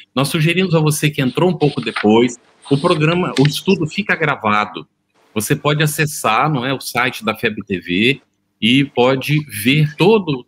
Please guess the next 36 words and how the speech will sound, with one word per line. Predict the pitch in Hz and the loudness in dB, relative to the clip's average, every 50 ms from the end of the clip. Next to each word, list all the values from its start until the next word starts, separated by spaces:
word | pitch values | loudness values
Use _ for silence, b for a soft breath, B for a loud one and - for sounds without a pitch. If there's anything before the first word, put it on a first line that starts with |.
| _ | _
não | - 107 120 | -4 -2 0
é, | |
o | 151 151 | 0 -2
que | 151 - | -4 -8
foi, | - - 135 143 147 143 - - - | -4 -2 0 0 0 0 -2 -6 -4
foi | - 135 135 | 0 0 0
examinado | 135 127 139 147 147 147 127 120 123 120 135 | 0 0 -2 -2 -2 -2 -4 -2 0 2 2
sobre | - 139 135 135 135 | 2 0 0 0 0
o | 156 | -2
assunto. | 156 - _ - 98 85 76 - - - _ _ _ _ _ _ _ _ _ _ _ _ - | -2 -4 _ -10 -8 -8 -8 -8 -12 -20 _ _ _ _ _ _ _ _ _ _ _ _ 0
E | 151 185 | 0 0
também | 180 - 214 214 196 156 143 143 156 160 | 0 0 2 2 2 2 2 2 2 0
essa | 165 156 - 160 | -2 -2 -4 -6
pergunta | - - 151 135 143 139 143 131 | 0 0 0 2 2 0 -2 -2
do | 131 123 | -2 -4
Clair | - - 123 120 123 131 123 110 | -2 -2 -2 0 2 0 0 0
Bianchini, | 113 113 117 110 104 104 - - 127 151 175 170 151 110 92 82 76 - _ _ _ _ _ _ | -2 -4 -2 -2 -2 -4 -2 -2 0 0 2 2 4 4 4 2 2 -2 _ _ _ _ _ _
que | _ - 139 | _ -4 0
de | 147 | 0
alguma | 165 170 165 175 185 | 0 0 2 0 0
maneira | 185 175 160 156 160 170 175 | 2 2 2 2 2 2 0
também | 170 170 170 175 185 175 | 0 -2 -2 0 -2 -2
foi | - - 165 | 0 0 0
respondida, | 160 156 - - - 185 180 147 123 131 143 143 110 104 104 | 0 0 -2 -4 -2 -2 -2 0 -2 0 0 0 0 -2 -2
não | 107 123 | -2 -2
é? | 135 | -2
Tem | - - 160 | -2 -2 -2
um | 180 170 151 131 | 0 2 2 2
elo | 127 147 160 165 160 135 117 | 2 2 2 2 0 -2 -2
que | - 127 | -2 -4
gostaria | 113 123 135 - - - 131 131 135 | -2 -2 -4 -6 -4 -6 -4 -2 -2
que | 131 - | -2 -2
explicasse | 147 - - - 135 127 - 120 123 131 - - 123 | -4 -8 -6 -8 -10 -8 -4 -2 -2 -2 -2 -4 -4
mais | 127 139 143 135 | -2 -2 0 0
a | 147 147 | -2 -4
fundo | 151 - - 139 123 131 131 123 98 85 - | -4 -6 -4 2 2 4 4 4 2 0 -4